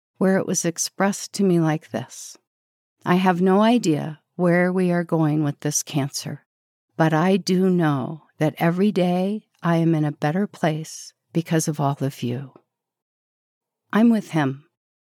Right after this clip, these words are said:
I, too, am in a better place because of the people I have been privileged to work with.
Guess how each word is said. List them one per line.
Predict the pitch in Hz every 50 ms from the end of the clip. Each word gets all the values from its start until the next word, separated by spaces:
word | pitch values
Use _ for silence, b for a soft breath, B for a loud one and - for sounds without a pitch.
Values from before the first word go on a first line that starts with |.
| _ _ _
I, | - 180 175 190
too, | 185 - - - 156 131 139 - _ _ _ _ _ _ _ _ _ _ _ _
am | 170 170 180
in | 165 165
a | 160
better | 156 - 156 151 160 160 156
place | - - - 131 131 147 165 - - - - - _ _ _
because | - 175 - 185 175 170
of | 170 160 -
the | - 160
people | - - 165 156 - - 139 - - - _ _ _ _ -
I | 165 156
have | 151 156 156 151 -
been | 151 147 147
privileged | - - 160 143 143 151 127 120 - - - -
to | 147
work | 131 131 135 139 - - -
with. | - - 151